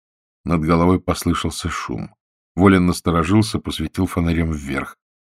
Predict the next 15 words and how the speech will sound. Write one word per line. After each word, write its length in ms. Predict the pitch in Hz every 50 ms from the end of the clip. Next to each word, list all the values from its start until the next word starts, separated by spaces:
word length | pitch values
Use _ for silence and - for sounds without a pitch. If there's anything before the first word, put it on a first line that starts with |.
| _ _
Но 120 | 127 139
это 180 | 139 131 107 110
был 160 | 107 113 113
всего 260 | 110 - - 98 87
лишь 220 | 90 98 98 - -
Юрка. 400 | 87 85 - - - - - - _ _ _ _ _ _ _ _ _ _ _
«Пап, 380 | - 143 139 123 113 - - _ _ _ _ _ _ -
ты 120 | 120 135
как?» 420 | 120 147 147 127 107 110 - - _ _ _ _ _ _ _ _ _ _
«Ничего, 320 | _ 104 120 - 151 156 160
Юрочка, 420 | 156 156 156 151 123 - - 117
ничего, 480 | 117 110 113 139 147 151 147 135 107 87 76 - - - -
живой. 560 | - 87 98 117 123 127 120 98 80 - - _ _ _ _ _ _ _ _ _ _
Остальное 480 | - - - - 113 117 120 120 110
неважно». 500 | 98 104 107 113 113 98 78 73 - -